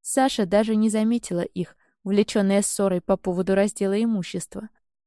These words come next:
и не обратила внимания на то, что мимо неё прошло, улыбаясь и ласково глядя на другую женщину,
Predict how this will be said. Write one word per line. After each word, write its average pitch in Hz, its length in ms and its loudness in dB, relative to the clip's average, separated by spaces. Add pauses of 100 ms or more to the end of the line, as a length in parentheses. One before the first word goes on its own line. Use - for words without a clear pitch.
и 277 120 -2
не 220 160 2
обратила 190 580 0
внимания 190 640 -2
на 190 180 -2
то, 190 200 -2
что - 220 -6
мимо 240 280 0
неё 190 400 -2
прошло, 240 500 -2
улыбаясь 214 720 -2
и 196 40 -4
ласково 190 460 -2
глядя 185 400 -2
на 180 120 -4
другую 180 420 0
женщину, 220 580 -4